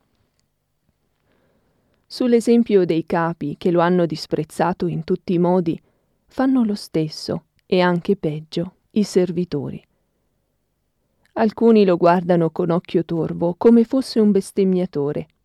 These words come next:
e aspettano di poter ucciderlo. Altri lo trattano come un buffone, un omuncolo da nulla, che serve solo a farli divertire. E tutti si chiedono come mai siano stati dati a Giuda trenta denari d'argento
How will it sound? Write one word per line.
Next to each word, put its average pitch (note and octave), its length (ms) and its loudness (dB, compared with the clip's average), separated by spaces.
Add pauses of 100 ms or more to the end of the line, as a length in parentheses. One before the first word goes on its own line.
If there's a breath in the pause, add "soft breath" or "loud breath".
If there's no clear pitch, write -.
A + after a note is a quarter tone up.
(260)
e F#3+ 140 0
aspettano E3+ 760 -2
di E3 140 -6
poter F3 340 -4
ucciderlo. D3+ 720 -10 (1300)
Altri F3+ 520 -4 (100)
lo G3+ 160 0
trattano G#3 520 0
come F#3+ 260 -2
un F3+ 140 -4
buffone, D#3+ 680 -8 (400)
un A#3 180 4
omuncolo A3+ 640 0
da F3+ 140 -4
nulla, D#3 520 -6 (220)
che F#3 100 -4
serve E3+ 460 -6
solo G3+ 400 0
a D#3 80 -6
farli F#3 480 -4
divertire. D3+ 720 -12 (1600)
E G3+ 200 -2
tutti D#3+ 560 -12
si - 240 -10
chiedono G#3+ 580 -2
come G3+ 300 -2
mai E3+ 340 -2
siano D#3 360 -8
stati E3 380 -8
dati E3 460 -6
a D#3 160 -12
Giuda F#3 400 -6
trenta F3+ 460 -4
denari E3 420 -4
d'argento F#3+ 720 -4